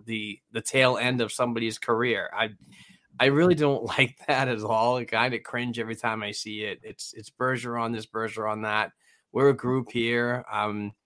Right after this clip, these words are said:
you know, I, I, I'm pretty sure I'm not in the room and so on, but I'm pretty sure that they're not doing that either. It's, it's about a group and,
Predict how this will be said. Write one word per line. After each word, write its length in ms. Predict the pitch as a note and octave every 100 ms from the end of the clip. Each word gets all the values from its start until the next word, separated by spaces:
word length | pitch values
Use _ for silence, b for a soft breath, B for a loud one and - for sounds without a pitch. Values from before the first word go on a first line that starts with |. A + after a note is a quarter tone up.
| b b b b b _ _ _ _
you 100 | A#2
know, 240 | G#2+ F#2+ -
I, 140 | A2
I, 300 | - A2+ G2+
I'm 100 | B2
pretty 260 | A#2+ D3+ C#3+
sure 280 | - C3+ B2+
I'm 140 | B2+
not 180 | C3 G2+
in 80 | A#2
the 80 |
room 240 | G#2+ A#2 A2+
and 100 | G#2+
so 220 | G#2+ F2
on, 240 | F2 F2+ -
but 200 | G2 F#2+
I'm 100 | A#2
pretty 260 | C3+ E3 C#3+
sure 420 | - B2 A#2+ A#2
that 320 | A2 G2+ -
they're 180 | A#2+ A#2+
not 240 | A#2 G#2+
doing 320 | - G#2+ G2+
that 260 | G2+ G2+ G#2
either. 500 | G2+ G#2+ G#2+ G#2+ A2
It's, 180 | F#2+ -
it's 220 | A2+ -
about 320 | A#2 C3+ D3+
a 40 | C#3
group 440 | G#2+ A#2+ B2+ A#2+
and, 180 | A2 G#2